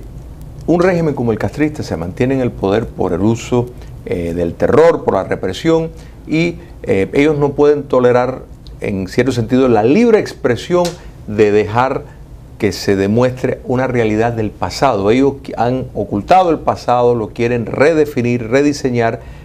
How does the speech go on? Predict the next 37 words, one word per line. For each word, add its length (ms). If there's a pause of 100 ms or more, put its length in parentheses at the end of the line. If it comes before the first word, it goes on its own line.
(260)
para 280
presentar 440
la 80
mentira 400
del 140
futuro. 460 (340)
Entonces, 440 (220)
esto 280
es 40
perfectamente 800
lógico, 720 (340)
y 160
el 80
hecho 300
de 120
que 120
Díaz 280 (340)
Canel 300
sea 480 (420)
la 100
figura 640 (400)
que 80
está 160
enunciando 520
esto, 180
pues 140
también 300
tiene 180
un 80
propósito 680
para 260
esos 240
que 120
andaban 460
con, 340 (500)
eh, 300
sueños 760